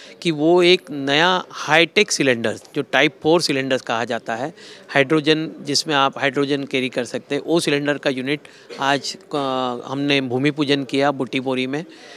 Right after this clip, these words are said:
और इस यूनिट में नागपुर में लगाने के कारण हमें एक खुशी हो रही है कि क्योंकि हम नागपुर बेस है, मध्य भारत में है, ऐसे कि हमारा व्यापार तो पूरे भारतवर्ष में फैला हुआ है,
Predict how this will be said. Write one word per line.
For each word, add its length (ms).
और 280
इस 260
यूनिट 340
में 220
नागपुर 460
में 220
लगाने 480
के 140
कारण 440
हमें 200
एक 180
खुशी 280
हो 140
रही 140
है 80
कि 140
क्योंकि 260
हम 120
नागपुर 520
बेस 300
है, 160
मध्य 300
भारत 340
में 80
है, 160
ऐसे 240
कि 120
हमारा 320
व्यापार 380
तो 140
पूरे 260
भारतवर्ष 600
में 60
फैला 280
हुआ 280
है, 140